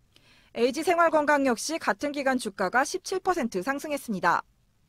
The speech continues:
사드 부지를 제공해 보복을 당했던 롯데쇼핑의 경우 이달 들어 칠 퍼센트 올랐고 어제 오십이 주 최고가를 경신하기도 했습니다.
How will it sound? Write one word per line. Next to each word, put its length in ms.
사드 300
부지를 340
제공해 420
보복을 380
당했던 500
롯데쇼핑의 640
경우 400
이달 280
들어 220
칠 160
퍼센트 380
올랐고 640
어제 300
오십이 440
주 140
최고가를 560
경신하기도 580
했습니다. 480